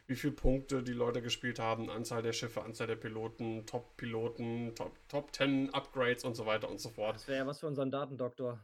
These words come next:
Speaker 2: Da würde doch richtig heiß bei werden.
Speaker 1: Das kann ich mir sehr gut vorstellen, auf jeden Fall. Und, äh,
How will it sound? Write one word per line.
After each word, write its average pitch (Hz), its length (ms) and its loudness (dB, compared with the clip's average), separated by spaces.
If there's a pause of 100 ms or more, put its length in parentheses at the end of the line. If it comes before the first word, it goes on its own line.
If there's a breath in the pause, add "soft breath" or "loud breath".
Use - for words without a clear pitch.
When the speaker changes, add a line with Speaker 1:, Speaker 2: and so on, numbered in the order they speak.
Speaker 2:
Da 123 120 -6
würde 139 160 -2
doch 131 220 -6
richtig 160 380 -10
heiß 156 180 -4
bei 120 160 -6
werden. 113 320 -8 (420)
Speaker 1:
Das - 280 2
kann 143 180 2
ich 135 100 -2
mir 123 300 0
sehr 175 140 2
gut 110 140 -4
vorstellen, 104 420 0
auf 107 120 -6
jeden 107 200 -2
Fall. 107 320 2 (960)
Und, 117 400 4
äh, 110 260 2